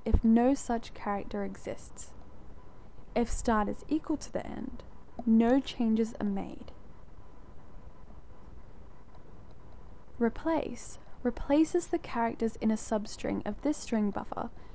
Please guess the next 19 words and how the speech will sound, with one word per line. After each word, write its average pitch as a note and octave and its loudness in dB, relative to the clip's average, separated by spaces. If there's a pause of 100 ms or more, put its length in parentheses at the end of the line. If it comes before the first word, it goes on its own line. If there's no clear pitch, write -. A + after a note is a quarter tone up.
(180)
with D#4+ 4
characters - -2
in A#3 6
the B3 6
specified G#3 -2
string. - -6 (1500)
And A3+ 6
the A3 4
substring - 0 (440)
returns C#4 4
a A3+ 6
new A#3 10
string - -6 (360)
that B3+ 2
contains C4 6
a A3+ 0
subsequence A3+ 0
of - 8
characters - 0